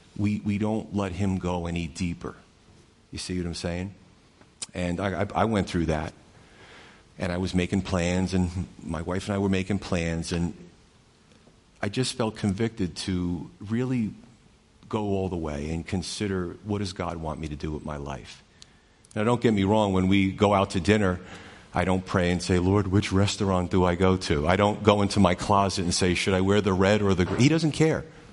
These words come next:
<laughs> You know what I'm saying? I can make simple decisions, you know. I usually ask my wife, "What do you wanna go to dinner?" She's like,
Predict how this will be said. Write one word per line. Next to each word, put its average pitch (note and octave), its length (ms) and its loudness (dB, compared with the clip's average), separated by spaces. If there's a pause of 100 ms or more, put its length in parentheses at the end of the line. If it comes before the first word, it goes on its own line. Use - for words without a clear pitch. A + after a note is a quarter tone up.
(140)
<laughs> - 220 -4
You - 160 0
know A#2+ 80 4
what A2 60 4
I'm B2+ 80 0
saying? C3 240 2 (400)
I B2+ 120 6
can D#3+ 200 4
make D3 180 6
simple D3+ 320 4
decisions, B2+ 640 4
you G#2 100 6
know. G2 200 6
I A#2 100 6
usually C#3 260 6
ask A2 180 2
my G#2 100 6
wife, G#2 220 6
"What D3 60 4
do - 20 6
you D#3+ 80 4
wanna D#3 120 4
go D3 120 6
to C3+ 60 4
dinner?" B2 300 2 (600)
She's F#2 240 0
like, F#2+ 200 0